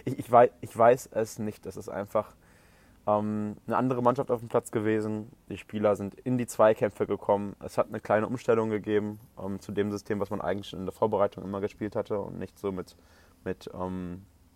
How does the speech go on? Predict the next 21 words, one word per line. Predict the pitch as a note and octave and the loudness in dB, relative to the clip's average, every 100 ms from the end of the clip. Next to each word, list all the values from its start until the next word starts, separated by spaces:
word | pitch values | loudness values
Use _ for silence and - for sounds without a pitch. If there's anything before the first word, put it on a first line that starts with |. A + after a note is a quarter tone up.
| _ - | _ -12
dem | F2+ | -10
System, | F2 - F#2 | -12 -8 -6
wie | F#2 | -6
man | F2 | -8
in | D#2 | -10
Stuttgart | - - G2+ | -12 -6 -2
aufgelaufen | G2 - F#2+ F#2+ F2+ | -2 -2 -4 -4 -4
ist. | F#2 | -14
Ich | G2 | -10
glaub, | E2+ F2+ | -10 -10
in | |
Stuttgart | - G2 F2+ F2+ | -10 -8 -8 -4
war | F2 | -6
es | F#2 | -4
dann | E2+ | -10
eher | F2 D2+ | -8 -6
ein | E2+ F2 - _ _ _ _ | -8 -12 -16 _ _ _ _
drei | F#2+ E2+ F2 G2+ G#2 - | -6 0 2 0 -2 -12
vier | - F#2 | -8 -8
zwei | - E2+ | -4 -6
zwei. | F2 - D#2 | -6 -4 -4